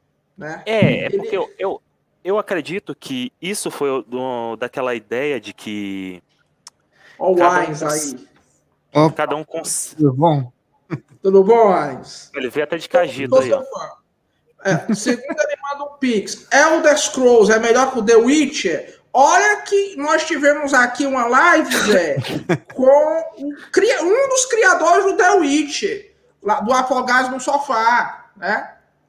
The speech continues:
Speaker 1: Um dos criadores do The Witcher esteve aqui.
Speaker 2: Eu,
Speaker 1: Você sabia
Speaker 2: eu ainda
Speaker 1: disso,
Speaker 2: não
Speaker 1: Alex?
Speaker 2: joguei The Witcher.
Speaker 3: Sabia não. Mas é ótimo o Witcher. Teve um sucesso
Speaker 2: Eu não che-
Speaker 3: astro-, astronômico e muito rápido, até por causa da, da companhia, né?
Speaker 2: Eu,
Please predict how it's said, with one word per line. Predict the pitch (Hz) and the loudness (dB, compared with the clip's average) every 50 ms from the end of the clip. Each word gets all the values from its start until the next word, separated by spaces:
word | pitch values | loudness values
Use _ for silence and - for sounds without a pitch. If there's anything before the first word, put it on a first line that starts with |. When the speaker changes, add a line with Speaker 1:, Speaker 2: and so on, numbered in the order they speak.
| _ _ _ - | _ _ _ -10
Speaker 1:
Um | 220 269 359 494 508 | -8 -6 -6 -6 -6
dos | 480 480 466 | -6 -8 -6
criadores | - - 415 381 339 - - 294 311 302 330 | -4 -2 -2 -2 -2 -2 0 0 0 0 0
do | 339 339 | -2 -2
The | 339 339 302 | 0 2 2
Witcher | 294 285 277 294 302 - 392 370 | 2 2 0 -4 -6 -6 -8 -8
esteve | 381 - - 349 311 - 392 339 | -6 -6 -4 -2 0 2 2 2
aqui. | 349 359 359 - 320 294 - - _ - | 2 0 0 -4 -6 -6 -6 -12 _ -8
Speaker 2:
Eu, | - 180 247 | -6 -2 0
Speaker 1:
Você | 320 311 | 0 2
sabia | 311 302 285 269 262 262 233 | 2 4 4 4 4 4 2
Speaker 2:
eu | 214 | 2
ainda | 240 415 | 2 2
Speaker 1:
disso, | - - 440 | 2 2 4
Speaker 2:
não | 302 262 | 2 2
Speaker 1:
Alex? | 220 - | 2 0
Speaker 2:
joguei | - 190 175 170 | -2 -4 -8 -6
The | 185 190 | -6 -6
Witcher. | 165 156 160 - - - _ _ _ _ _ _ _ - 160 151 _ _ _ _ _ - | -6 -6 -8 -10 -18 -20 _ _ _ _ _ _ _ -20 -20 -20 _ _ _ _ _ -12
Speaker 3:
Sabia | - - 226 180 165 156 139 123 | -4 -2 -2 0 0 0 0 0
não. | 117 120 127 147 180 185 _ _ _ _ _ _ _ _ _ _ _ | -2 -4 -8 -8 -10 -16 _ _ _ _ _ _ _ _ _ _ _
Mas | - 147 139 143 | -10 -8 -4 -2
é | 156 156 202 | -2 -2 0
ótimo | 220 175 170 208 208 - 165 139 127 123 120 120 | 2 2 0 0 0 -4 -6 -4 -4 -4 -4 -6
o | 120 113 | -4 -2
Witcher. | 123 131 135 127 - - 113 104 104 _ _ _ _ _ _ _ _ _ _ _ _ - | 0 -2 -2 -2 -4 -8 -8 -8 -8 _ _ _ _ _ _ _ _ _ _ _ _ -4
Teve | 156 170 | -2 -2
um | 208 | -2
sucesso | 208 277 226 - 226 226 208 185 | -2 -2 -2 0 0 0 0 -2
Speaker 2:
Eu | |
não | 269 | -6
che- | - 208 | -6 -6
Speaker 3:
astro-, | - 277 247 233 202 - | -2 -2 -2 -2 -2 0
astronômico | - 208 208 - - 233 233 196 190 220 254 254 247 - | -2 -2 -2 -2 -2 -2 0 2 2 0 0 -2 -4 -4
e | 202 | -4
muito | 196 214 208 269 | -4 -2 -2 -2
rápido, | 190 156 175 185 208 - 180 170 151 | 0 0 0 0 -2 -2 -2 -2 -2
até | 143 - 165 | 0 0 -4
por | 165 _ - | -4 _ -6
causa | - 196 190 170 170 160 | -2 -2 -2 -2 -2 -4
da, | 151 156 156 147 143 139 131 123 117 110 - _ _ _ _ _ _ - | -2 0 2 2 4 4 2 2 0 -2 -6 _ _ _ _ _ _ -6
da | 127 123 123 117 | -4 -4 -4 -2
companhia, | - 151 135 - 135 120 120 131 160 170 | -4 -6 -4 -2 -2 -2 -2 -2 -2 -2
né? | 135 123 135 143 - _ _ _ _ _ _ _ _ _ - - - - - _ _ - | -2 -4 -6 -6 -10 _ _ _ _ _ _ _ _ _ -20 -20 -20 -20 -20 _ _ -8
Speaker 2:
Eu, | 123 151 180 | -8 -6 -6